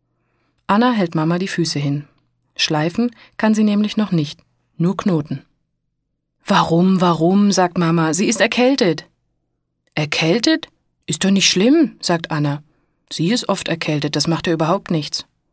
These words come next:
Mama seufzt nur und bindet zwei wunderbare Schleifen, ganz ohne hinzugucken.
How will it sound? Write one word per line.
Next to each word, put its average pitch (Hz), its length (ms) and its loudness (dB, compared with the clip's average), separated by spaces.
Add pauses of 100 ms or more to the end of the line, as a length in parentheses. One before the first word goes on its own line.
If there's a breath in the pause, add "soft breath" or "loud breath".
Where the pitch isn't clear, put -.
(880)
Mama 220 300 2
seufzt 180 460 -2
nur 208 200 0 (320 soft breath)
und 175 140 -4
bindet 175 340 0
zwei 160 300 -2
wunderbare 180 540 0
Schleifen, 143 500 -4 (400)
ganz 277 280 2
ohne 240 200 2
hinzugucken. 214 680 -2